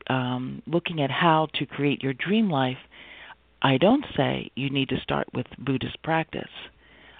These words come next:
I think what's really important is that you're in touch with whatever your spiritual practice is or whatever your spiritual beliefs are, because many of us, or, or most of us, when we sort of,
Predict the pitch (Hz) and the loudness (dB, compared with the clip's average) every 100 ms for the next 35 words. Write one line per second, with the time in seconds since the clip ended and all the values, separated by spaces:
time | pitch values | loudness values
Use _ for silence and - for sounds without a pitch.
0 | _ - 131 - 147 135 139 - 135 151 | _ 0 2 2 -2 0 -2 -2 2 4
1 | 143 139 131 - 208 - 139 - 135 - | 4 2 -4 -4 -4 -4 -6 -6 -8 -2
2 | 131 127 131 135 127 - 147 - 131 - | -2 -2 -2 -2 -4 -2 -2 -2 -6 -2
3 | 139 143 143 131 123 - - - 135 143 | 0 2 2 0 -4 -8 -20 -4 2 2
4 | - 135 131 - 123 135 127 - 127 - | 2 0 0 -2 -4 -2 -2 -2 -4 0
5 | - - - 135 139 143 139 139 139 - | 0 -2 -4 0 2 4 4 2 2 2
6 | 135 131 - 127 131 143 151 139 - - | 4 4 2 -2 2 4 2 0 -6 -4
7 | - - - - - - - - 143 147 | -4 -6 -14 -16 -16 -16 -6 -2 2 6
8 | 135 127 - - - - - _ _ _ | 6 4 -4 -18 -20 -20 -20 _ _ _
9 | _ _ _ 127 143 160 214 185 135 127 | _ _ _ -4 4 6 6 4 4 2
10 | 123 - 131 139 - 147 156 170 - 135 | 0 -2 -4 -4 -6 -2 2 2 2 0
11 | 131 - 143 143 139 - 143 | -2 -4 -4 -4 -4 -2 -2